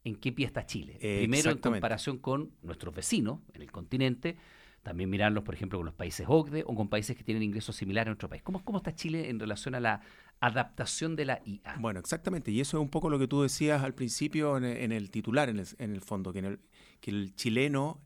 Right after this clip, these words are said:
Speaker 2: utiliza menos la I A que el promedio de los países donde lo medimos, pero le tiene más fe, es decir, tiene un
Speaker 1: Ya.
Speaker 2: optimismo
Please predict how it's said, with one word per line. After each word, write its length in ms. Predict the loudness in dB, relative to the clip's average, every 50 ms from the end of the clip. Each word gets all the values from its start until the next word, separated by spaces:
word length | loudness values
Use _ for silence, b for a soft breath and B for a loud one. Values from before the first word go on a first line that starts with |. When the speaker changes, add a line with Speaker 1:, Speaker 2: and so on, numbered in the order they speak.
| b b b b b b -8
Speaker 2:
utiliza 460 | -6 -2 -2 -2 0 0 0 0 0
menos 480 | 0 2 2 2 2 2 2 2 2 2
la 120 | 4 4
I 160 | 4 4 2 2
A 180 | 0 0 -4 -8 -10
que 180 | -6 -2 0 0
el 100 | 0 -2
promedio 500 | -2 0 0 2 4 4 4 2 2 2
de 60 | 2
los 100 | 0 2
países 320 | 2 0 0 0 -2 -4
donde 180 | -2 -2 -2 -2
lo 80 | 0 0
medimos, 320 | 0 -2 -2 -2 -4 -6 -2 0
pero 260 | 0 2 2 0 -2
le 140 | -2 -4 -2
tiene 180 | -2 -2 -2
más 180 | 0 -2 -4 -4
fe, 300 | -4 -2 -2 -2 -4 -6 b b b b b
es 80 | -6 -4
decir, 260 | -2 -2 -2 -2 0
tiene 340 | 0 0 2 2 0 -2 b b b b b b b
un 140 | -2 0 0
Speaker 1:
Ya. 40 | 0
Speaker 2:
optimismo 720 | -2 0 0 2 2 4 2 2 2 -2 -2 -4 -6 -8